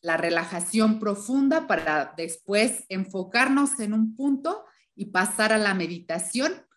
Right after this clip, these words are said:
para que a través de mucha práctica meditativa podamos encontrar el samadhi,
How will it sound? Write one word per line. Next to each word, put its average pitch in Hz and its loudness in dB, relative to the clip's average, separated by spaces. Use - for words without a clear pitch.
para 165 2
que 180 2
a 175 2
través 190 2
de 196 0
mucha 269 0
práctica 220 -2
meditativa 202 -2
podamos 180 -2
encontrar 175 -4
el 151 -4
samadhi, 165 -4